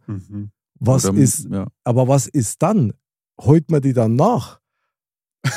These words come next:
Speaker 2: Also, na, na ja, jetzt mal ganz ehrlich, ich meine, das kann doch
Speaker 1: Oder,
Speaker 2: passieren, oder?
Speaker 1: oder weil die deine Frau schimpft,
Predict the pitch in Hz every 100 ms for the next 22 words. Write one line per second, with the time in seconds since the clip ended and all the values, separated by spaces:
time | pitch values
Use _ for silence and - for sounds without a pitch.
0 | - - 160 165 156 131 151 160 143 143
1 | 202 156 151 151 160 - 247 240 170 170
2 | 160 - 180 151 135 123 113 262 220 135
3 | 151 233 123 110 110 110 107 101 - 107
4 | 135 - 147 175 - -